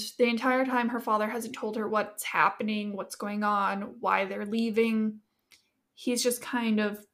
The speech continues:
keeping everything low-key. And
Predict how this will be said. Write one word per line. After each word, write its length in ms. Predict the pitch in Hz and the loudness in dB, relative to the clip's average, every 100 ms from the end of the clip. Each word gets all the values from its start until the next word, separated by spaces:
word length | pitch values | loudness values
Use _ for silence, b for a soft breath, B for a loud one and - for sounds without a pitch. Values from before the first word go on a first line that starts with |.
| _ _ _ _ _ - | _ _ _ _ _ -10
keeping 380 | - 254 247 226 | -4 -2 0 0
everything 760 | 214 214 214 220 214 208 214 B B B _ _ _ _ _ _ _ - | 0 -2 0 0 2 0 -2 B B B _ _ _ _ _ _ _ -6
low-key. 840 | 247 220 208 - 214 214 277 302 - _ _ _ _ _ _ _ - | 2 4 4 0 -2 0 0 -4 -12 _ _ _ _ _ _ _ -4
And 420 | 233 214 202 208 | -2 0 0 -2